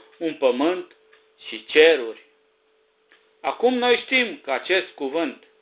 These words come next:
zi, noi îl folosim pentru a arăta un timp anume, și Scriptura ne spune că Dumnezeu a creat totul în șase zile, iar a șaptea zi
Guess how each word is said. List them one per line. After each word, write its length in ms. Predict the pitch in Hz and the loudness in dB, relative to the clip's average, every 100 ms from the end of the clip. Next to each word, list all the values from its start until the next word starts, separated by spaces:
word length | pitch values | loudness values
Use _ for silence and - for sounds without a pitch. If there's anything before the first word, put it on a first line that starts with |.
| _ _ _ - 127 | _ _ _ -18 -10
zi, 420 | 131 143 151 196 - _ _ _ _ _ _ | 2 4 4 0 -10 _ _ _ _ _ _
noi 380 | 120 131 202 226 | -8 0 2 2
îl 100 | 220 | 0
folosim 460 | 220 220 202 226 214 | 2 2 2 -2 -2
pentru 280 | 220 202 208 | -8 -4 -2
a 40 | |
arăta 460 | 202 190 214 214 196 | 0 2 2 0 -4
un 80 | 180 | -10
timp 320 | 208 208 165 | -8 -6 -2
anume, 480 | 147 156 139 101 - - - _ - | -2 0 -6 -10 -16 -20 -20 _ -6
și 160 | 147 | -6
Scriptura 520 | - 143 135 190 202 185 | -4 -6 -4 0 0 0
ne 140 | 170 | -4
spune 300 | - 196 185 | -10 -10 -10
că 140 | 175 | -6
Dumnezeu 520 | 143 156 156 135 175 190 | -6 -4 -6 -2 0 0
a 80 | |
creat 480 | - 147 170 175 - _ _ _ - | 0 2 2 2 -6 _ _ _ 0
totul 520 | 202 226 220 220 220 - _ - | 4 4 2 0 -4 -20 _ -10
în 140 | 147 | -8
șase 480 | 139 185 175 - 165 | -2 0 0 0 -6
zile, 380 | 190 196 110 - _ | -6 -8 -8 -12 _
iar 200 | 127 123 | -8 -6
a 80 | 117 | -6
șaptea 520 | - 160 160 - 135 127 | -2 -2 -2 -6 -6 -4
zi 280 | 151 151 | -8 -8